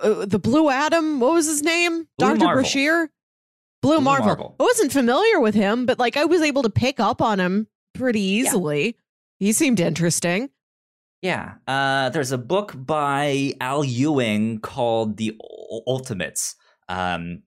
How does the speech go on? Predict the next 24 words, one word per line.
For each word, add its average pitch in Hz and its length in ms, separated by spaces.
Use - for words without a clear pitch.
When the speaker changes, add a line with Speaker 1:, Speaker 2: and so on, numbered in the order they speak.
Speaker 1:
Okay. 226 280
Speaker 2:
that 143 160
is, 95 320
is, 87 360
is 92 140
really 90 160
good. 87 160
Not 135 200
to 147 60
be 143 120
confused 123 500
with 104 140
The 107 260
Ultimates, 110 680
which, 101 380
uh, 95 480
was 92 160
written 95 220
by 90 220
Mark 92 420
Millar. 95 500
That 90 220
is 90 180
the 90 340